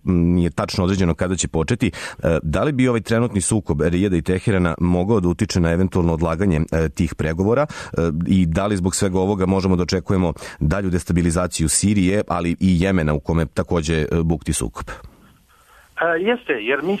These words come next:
Speaker 2: smo videli toga momenta kad Saudijska Arabija eskalirala, e, svoje odnose sa Iranom, odmah preko njihovih, recimo, direktnih i indirektnih eksponenata na terenu. Znači, u Iraku isil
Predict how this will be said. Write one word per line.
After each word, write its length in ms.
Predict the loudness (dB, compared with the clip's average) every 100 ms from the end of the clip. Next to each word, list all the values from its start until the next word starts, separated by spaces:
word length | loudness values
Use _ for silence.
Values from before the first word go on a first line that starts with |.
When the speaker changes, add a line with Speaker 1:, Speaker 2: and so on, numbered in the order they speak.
| -2
Speaker 2:
smo 120 | -4
videli 460 | -2 0 0 -4 -4
toga 240 | -2 0
momenta 480 | -2 0 -2 -2 -4
kad 240 | -4 -6 -4
Saudijska 360 | -4 -6 -4 -2
Arabija 280 | -2 -2 -4
eskalirala, 760 | -4 -4 -2 -2 -2 -2 -8
e, 340 | -10 -20 -6 -2 -2 -2
svoje 180 | -2 0
odnose 380 | 0 -2 -4 -6 -4
sa 60 |
Iranom, 520 | -2 0 0 0 -4 -6 -16 -14 -2
odmah 380 | -2 0 -4 -4 -4
preko 320 | -4 -2 -2
njihovih, 580 | 0 -2 0 -2 -2 -8 -12 -8
recimo, 440 | -4 -4 -2 -2 -2
direktnih 560 | 0 -2 -2 -8 -8
i 100 | -6
indirektnih 600 | -6 -2 -2 -4 -8 -8 -8
eksponenata 720 | -8 -4 -2 0 -2 -2 -4
na 220 | -2 -4
terenu. 480 | -2 -2 -2 -4 -8
Znači, 360 | -4 -4 -6
u 100 | -6
Iraku 360 | -2 -2 -4 -8
isil 420 | -14 -14 -12 -10